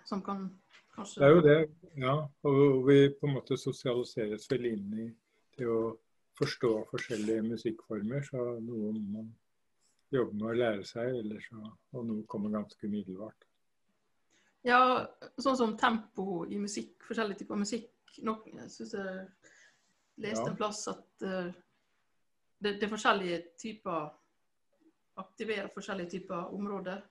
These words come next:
Speaker 1: Hvis det for eksempel er rask musikk, at det kan være mer oppløftende, for eksempel.
Speaker 2: Ja.
Speaker 1: En, og mer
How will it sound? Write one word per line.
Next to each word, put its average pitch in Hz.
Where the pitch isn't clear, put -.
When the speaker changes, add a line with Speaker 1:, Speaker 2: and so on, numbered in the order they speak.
Speaker 1:
Hvis 214
det 196
for 196
eksempel 185
er -
rask -
musikk, 165
at 160
det 185
kan 156
være 196
mer 185
oppløftende, 170
for 180
eksempel. 175
Speaker 2:
Ja. 160
Speaker 1:
En, 180
og 196
mer 190